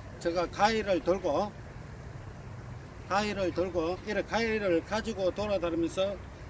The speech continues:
얘를 다 잡아 째봅니다. 우리는 이렇게, 이렇게 잡아 째봅니다. 다 통발이를 해수를 하죠. 자, 여러분들께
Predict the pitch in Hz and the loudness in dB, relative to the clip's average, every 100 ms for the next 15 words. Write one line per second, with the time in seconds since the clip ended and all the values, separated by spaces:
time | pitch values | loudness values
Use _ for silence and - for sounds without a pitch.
0 | - 214 202 151 - 226 220 - 202 202 | -2 0 0 -2 -2 0 0 -2 -6 -4
1 | 175 123 - 135 120 - - - - - | -2 -2 -4 -4 -4 -6 -10 -12 -12 -10
2 | - - - 165 - 135 165 - - - | -10 -6 0 0 0 -4 -4 -6 -8 -8
3 | - - - - - - - - - - | -10 -10 -10 -10 -10 -12 -12 -10 -8 -8
4 | - - - - - 185 175 - 175 160 | -8 -8 -8 -8 -4 0 0 2 2 2
5 | 190 196 175 - - - - - - - | -2 0 0 0 -2 -2 -2 -2 0 0
6 | - - - - - - - - - - | -2 -4 -4 0 0 0 -4 -6 -8 -8
7 | - - - - - - 147 - 226 208 | -10 -10 -10 -10 -8 -4 -4 -2 -4 0
8 | 202 180 147 190 139 - - - - 220 | 2 2 4 4 4 0 -6 -8 -4 -2
9 | 233 226 170 185 - - - - - - | 0 2 0 -2 -4 -8 -8 -8 -8 -8
10 | - - - - 143 127 147 180 180 170 | -8 -8 -8 -6 -4 -2 -2 0 -2 -2
11 | 143 147 | 0 -2